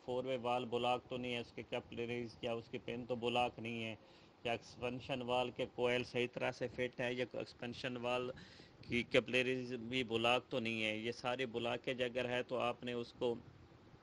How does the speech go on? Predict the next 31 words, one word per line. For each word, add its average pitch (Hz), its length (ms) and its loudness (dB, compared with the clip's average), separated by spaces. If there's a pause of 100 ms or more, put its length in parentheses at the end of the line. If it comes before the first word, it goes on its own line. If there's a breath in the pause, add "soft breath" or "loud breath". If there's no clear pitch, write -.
(680 loud breath)
remove 117 420 4
कर 135 120 6
लेना 127 300 2
है, 127 120 4
दोबारा 120 380 2 (100)
gas 120 240 2
charge 123 320 -2
कर 120 140 0
लेनी 123 400 -2
है। 123 200 -4 (320 loud breath)
हमेशा 120 400 -2
कैपिलरीज 120 720 -2 (120)
जो 120 160 0
भी 120 120 -2
block 117 460 0
हो 117 180 -2
नई 117 200 0
लगा 123 300 0
दिया 120 240 0
करें। 120 320 -6 (500 loud breath)
और 123 200 2
सबसे 120 440 -4
अहम 127 260 0
बात, 123 240 0
आपने 117 500 2
कंडेंसर 120 580 -2
के 123 120 -4
यू 120 220 -2
में 123 200 -4
जो 120 200 0
सेंसर 117 500 -4